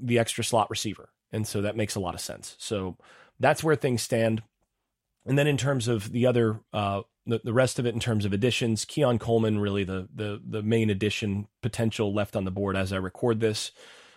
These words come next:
uh, the transfer, uh, number one wide receiver from Michigan State. He would be the number two wide receiver at Florida State. Uh, and a real,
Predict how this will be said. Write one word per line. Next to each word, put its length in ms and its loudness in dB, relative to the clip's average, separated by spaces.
uh, 240 -2
the 140 -12
transfer, 640 0
uh, 220 -4
number 280 4
one 180 4
wide 220 2
receiver 340 -2
from 400 -6
Michigan 380 0
State. 380 2
He 100 2
would 100 6
be 100 6
the 100 6
number 180 4
two 180 4
wide 220 4
receiver 340 -4
at 80 -10
Florida 300 0
State. 340 -6
Uh, 220 -2
and 140 2
a 40 2
real, 240 6